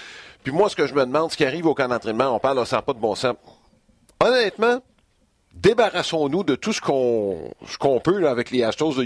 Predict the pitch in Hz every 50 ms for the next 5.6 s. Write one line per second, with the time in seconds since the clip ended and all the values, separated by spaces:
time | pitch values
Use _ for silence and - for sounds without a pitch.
0 | 110 113 104 - - 139 151 160 156 151 - 196 190 196 233 240 208 165 - -
1 | 156 147 - 190 202 180 - 156 135 135 143 123 123 123 120 113 143 160 - -
2 | - - - - - - - 220 226 - - 139 135 139 151 180 196 190 165 -
3 | 165 190 233 226 - 156 135 - 139 123 104 107 135 175 175 - _ _ - -
4 | - - 101 98 107 110 - 117 104 101 131 127 135 113 - 123 113 101 120 123
5 | 110 104 110 104 107 117 160 202 247 226 214